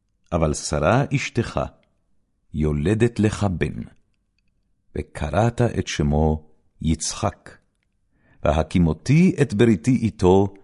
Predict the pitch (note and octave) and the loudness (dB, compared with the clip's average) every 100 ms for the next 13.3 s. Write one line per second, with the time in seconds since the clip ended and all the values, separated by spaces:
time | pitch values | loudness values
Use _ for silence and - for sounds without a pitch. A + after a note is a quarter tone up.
0 | _ _ _ F2+ G#2+ D#2+ E2 D3+ - - | _ _ _ 4 4 6 4 2 0 -16
1 | _ A#2 G2 D#2+ C#2+ G#1+ - _ _ - | _ 2 4 2 0 -4 -10 _ _ -12
2 | - F2 D2+ D#2 C#2+ - F2 E2+ D#2 - | -2 0 2 0 -2 -2 2 2 2 -4
3 | - - A#1+ G#1+ - _ _ _ _ _ | -4 -6 -6 -10 -16 _ _ _ _ _
4 | _ _ _ _ - D2 F#2 - F#2 F2 | _ _ _ _ -4 2 2 4 4 6
5 | F#2 C3+ D#3 D#3 C#3+ _ - A2+ G#2+ F2+ | 4 4 4 2 -2 _ -2 4 4 4
6 | - F2 - - _ _ _ _ _ - | 0 -2 -4 -14 _ _ _ _ _ -4
7 | C2+ E2+ G2 G#2 - _ _ _ - C#2 | 0 2 2 2 -4 _ _ _ -6 -2
8 | D2 - - - G2 D#2+ - D#2 D2+ - | 4 4 2 -2 0 0 0 0 0 -4
9 | _ _ _ _ D#2 D#2 G2 - F#2 F#2 | _ _ _ _ 0 2 2 4 4 4
10 | - D3 C#3+ G#2+ A2 G#2 G#2 - - F2+ | 2 2 4 2 4 4 2 -4 0 4
11 | F2+ G2+ D2+ E2+ D#2+ - D3 G2 F2+ G#2+ | 6 6 6 4 2 2 2 4 2 4
12 | G2+ E2 A#2 B2 - - A#2+ C3+ A2 A2 | 4 4 6 6 6 0 0 2 4 2
13 | - D2 - | 2 -6 -8